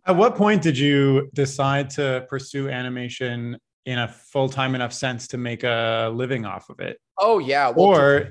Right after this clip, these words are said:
Speaker 1: maybe the answer is actually that you take odd jobs in between, it sounds like.
Speaker 2: Yeah, I mean, I'm fortunate now that, uh, the tectonic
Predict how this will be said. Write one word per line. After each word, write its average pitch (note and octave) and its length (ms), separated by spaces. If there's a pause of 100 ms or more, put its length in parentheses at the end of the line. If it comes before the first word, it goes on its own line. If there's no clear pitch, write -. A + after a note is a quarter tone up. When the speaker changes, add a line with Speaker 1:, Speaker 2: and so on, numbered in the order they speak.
Speaker 1:
maybe D3 420
the C#3+ 400
answer D3+ 300
is C3 100
actually C3+ 300
that C3 120
you C3+ 100
take B2+ 400
odd B2+ 200
jobs B2 460
in C3+ 100
between, B2 440
it G#2 100
sounds B2+ 260
like. - 220 (480)
Speaker 2:
Yeah, C#3+ 160
I C3+ 80
mean, C3 180
I'm C3 140
fortunate C3 520
now G#2+ 520 (140)
that, F#2+ 520 (380)
uh, F#2 380 (880)
the G2 100
tectonic A2 600